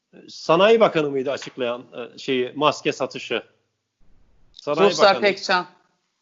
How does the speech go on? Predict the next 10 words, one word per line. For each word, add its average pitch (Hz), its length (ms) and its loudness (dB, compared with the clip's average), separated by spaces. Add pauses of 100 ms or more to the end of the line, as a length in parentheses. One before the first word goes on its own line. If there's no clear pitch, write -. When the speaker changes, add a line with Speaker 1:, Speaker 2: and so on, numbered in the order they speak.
(160)
Speaker 1:
Ruslar 165 420 -4
Pekcan, 127 360 -8
Ticaret 165 440 -4
Bak-, 110 220 -14
Ticaret 165 380 -4
Bakanı 175 160 -4
Speaker 2:
Evet, 170 220 -2 (140)
Speaker 1:
yani. 180 100 -6
Speaker 2:
evet. 160 120 -10
Speaker 1:
Ha. 120 160 -10